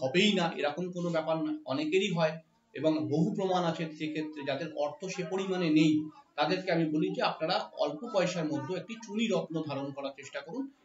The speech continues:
এতে কিন্তু আপনার রবি গ্রহটি অনেকটাই positive হবে। তবে রত্ন পড়ুন বা ভগবানকে ডাকুন, যা কিছু করুন, বাবা মাকে respect কিন্তু করতে হবে, বাবা মাকে সম্মান কিন্তু করতে হবে। তাদেরকে কিন্তু, আমি বলছি না যে প্রতিদিন বাবা মাকে প্রণাম করে বাড়ি থেকে বেরোবেন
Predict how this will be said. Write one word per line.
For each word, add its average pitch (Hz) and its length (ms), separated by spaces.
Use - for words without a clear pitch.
এতে 143 180
কিন্তু 147 280
আপনার 180 320
রবি 131 200
গ্রহটি 131 580
অনেকটাই 254 540
positive 135 440
হবে। 160 140
তবে 214 200
রত্ন 220 460
পড়ুন 262 540
বা 220 120
ভগবানকে 185 600
ডাকুন, - 340
যা 202 140
কিছু 214 320
করুন, 131 240
বাবা 160 260
মাকে 226 240
respect 175 440
কিন্তু 160 260
করতে 143 280
হবে, 175 180
বাবা 151 300
মাকে 156 120
সম্মান 151 440
কিন্তু 131 240
করতে 135 300
হবে। 160 160
তাদেরকে 135 360
কিন্তু, 147 420
আমি 190 160
বলছি 269 280
না 302 100
যে 262 100
প্রতিদিন 226 460
বাবা 185 180
মাকে 208 220
প্রণাম 196 380
করে 202 200
বাড়ি 175 180
থেকে 190 200
বেরোবেন 175 380